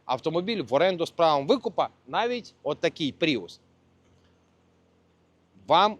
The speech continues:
оренда не потрібна. Якщо вам потрібен заробіток, ви по максимуму працюєте на відсотки. Якщо вам потрібен автомобіль, ви йдете до своєї мрії, вам по максимуму треба брати в оренду автомобіль з правом викупа.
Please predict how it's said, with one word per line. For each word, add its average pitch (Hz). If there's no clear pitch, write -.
оренда 147
не 117
потрібна. 123
Якщо 170
вам 165
потрібен 151
заробіток, 165
ви 175
по 135
максимуму 185
працюєте 170
на 143
відсотки. 139
Якщо 170
вам 190
потрібен 165
автомобіль, 160
ви 143
йдете 151
до 139
своєї 135
мрії, 185
вам 196
по 147
максимуму 202
треба 156
брати 160
в 127
оренду 160
автомобіль 135
з -
правом 147
викупа. 107